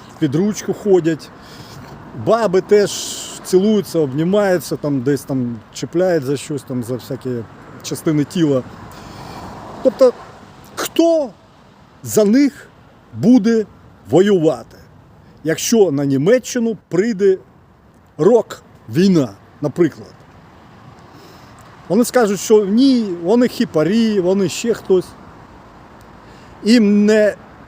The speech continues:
готи, я так зрозумів, вже готи перефарбувалися на цю Л Г Б Т-шну культуру. Вони трішки інші були субкультурні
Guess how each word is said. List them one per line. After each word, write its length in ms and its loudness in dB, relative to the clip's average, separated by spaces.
готи, 760 2
я 120 0
так 140 -2
зрозумів, 520 0
вже 160 0
готи 440 2
перефарбувалися 1400 2
на 120 0
цю 380 -4
Л 100 0
Г 100 0
Б 120 2
Т-шну 400 0
культуру. 440 -2
Вони 180 2
трішки 500 2
інші 240 0
були 380 0
субкультурні 880 -2